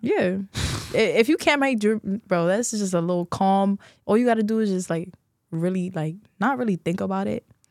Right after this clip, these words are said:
Speaker 1: but, like, you just have to just make it make sense. You know what I mean?
Speaker 2: Right. I was trying to explain to my girl that it's kinda easy to
Speaker 1: Lena?
Speaker 2: make
Speaker 1: Where
Speaker 2: drill
Speaker 1: is she?
Speaker 2: music that it,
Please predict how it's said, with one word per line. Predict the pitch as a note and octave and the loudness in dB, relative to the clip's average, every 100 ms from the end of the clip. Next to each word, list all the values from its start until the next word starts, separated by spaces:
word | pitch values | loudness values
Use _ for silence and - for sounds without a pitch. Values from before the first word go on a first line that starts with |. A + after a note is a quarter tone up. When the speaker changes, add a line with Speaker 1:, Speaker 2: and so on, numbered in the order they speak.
| _ _ _ _ _ | _ _ _ _ _
Speaker 1:
but, | E3+ | -2
like, | D#3+ D#3+ | 0 0
you | E3+ | -2
just | G#3+ - | -2 -2
have | G3 | -2
to | F3+ | -2
just | D#3+ D#3+ | -2 0
make | D#3+ D#3 | 0 -2
it | |
make | D#3 E3 | -4 -6
sense. | - - G3 - - | -10 -10 -12 -14 -6
You | F#3 | -4
know | G3 | -2
what | G3 | -2
I | |
mean? | G3+ G3+ G#3 _ - | -4 -4 -8 _ 0
Speaker 2:
Right. | F#2 E2+ D#2 - | 2 2 0 -4
I | - | 0
was | A2 | 2
trying | - C#3 | 4 4
to | |
explain | A#2+ - G#2+ G#2 | 4 2 2 4
to | |
my | G2 F2 | 4 2
girl | F2+ F2+ | 2 4
that | F2 | 2
it's | E2 - | 0 0
kinda | G#2+ F#2 | 0 2
easy | F2 F#2 F2 F2 E2 - _ _ - | 2 0 0 0 -2 -6 _ _ -12
to | - | -4
Speaker 1:
Lena? | F3 F#3 | 2 6
Speaker 2:
make | A2 G#3 G3+ - - - | 6 6 4 0 -12 0
Speaker 1:
Where | F#2+ G2+ | 4 6
Speaker 2:
drill | |
Speaker 1:
is | F#2+ G2+ | 6 6
she? | |
Speaker 2:
music | G#2 D2+ G#2 - | 6 4 2 4
that | G#2+ F#2+ | 4 6
it, | G2 | 4